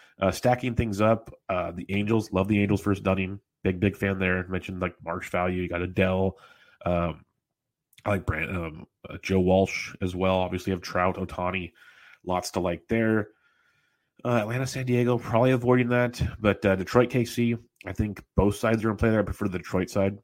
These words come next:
against Greinke. Colorado, C-, Coors Field, love it. Prefer Colorado side. Both sides are phenomenal. Then I love the Dodgers. Uh, Betts, Freeman can be low owned. You got Bellinger and Lux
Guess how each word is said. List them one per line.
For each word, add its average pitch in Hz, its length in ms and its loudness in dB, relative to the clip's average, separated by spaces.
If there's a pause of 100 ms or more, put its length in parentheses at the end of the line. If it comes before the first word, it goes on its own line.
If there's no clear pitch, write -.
against 92 240 -6
Greinke. 107 560 0
Colorado, 95 540 2 (260)
C-, - 100 -20 (360)
Coors 98 240 2
Field, 80 240 -6 (240)
love 95 200 2
it. 92 100 -2 (180)
Prefer 113 280 0
Colorado 101 440 4
side. 95 380 -2 (400)
Both 92 180 2
sides 87 260 -2
are 90 80 -6
phenomenal. 104 600 0 (320)
Then 98 100 2
I 101 60 6
love 98 160 4
the 92 80 -4
Dodgers. 85 560 -4
Uh, 82 260 -6 (160)
Betts, - 540 -4 (200)
Freeman 98 380 -4
can 101 140 -4
be 98 40 2
low 95 220 2
owned. 95 320 -2 (400)
You 92 100 -4
got 85 200 -6
Bellinger 98 400 4
and 90 140 -4
Lux - 480 -6